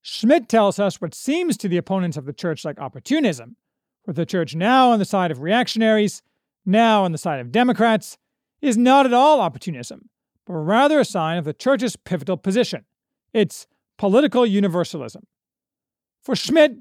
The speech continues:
every imperialism that is more than jingoism embraces antithesis. At the same time, the existence of antithesis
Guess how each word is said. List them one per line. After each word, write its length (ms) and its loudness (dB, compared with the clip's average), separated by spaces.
every 320 4
imperialism 720 0
that 120 -2
is 120 -8
more 240 0
than 180 2
jingoism 640 -2
embraces 480 -8
antithesis. 800 -6
At 80 -4
the 80 -2
same 280 2
time, 400 0
the 80 -2
existence 480 0
of 80 -2
antithesis 680 0